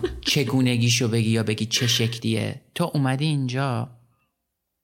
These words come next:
Speaker 2: این، این خیلی حرف کلیشه‌ایه ولی من خیلی باورش دارم. ماها هممون با یه مأموریتی اومدیم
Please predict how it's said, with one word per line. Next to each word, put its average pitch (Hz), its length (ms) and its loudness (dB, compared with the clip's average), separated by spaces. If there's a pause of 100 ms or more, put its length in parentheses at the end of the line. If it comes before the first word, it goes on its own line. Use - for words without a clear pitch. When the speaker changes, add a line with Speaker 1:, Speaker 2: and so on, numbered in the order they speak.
(560)
Speaker 2:
این، 170 160 0
این 170 160 2
خیلی 160 300 2
حرف 117 240 0
کلیشه‌ایه 110 760 0
ولی 113 140 0
من 131 160 0
خیلی 131 520 0
باورش 101 580 -2
دارم. 107 200 -4
ماها 127 180 0
هممون 143 380 0
با 127 100 -2
یه 135 60 -2
مأموریتی 104 720 -2
اومدیم 98 340 -8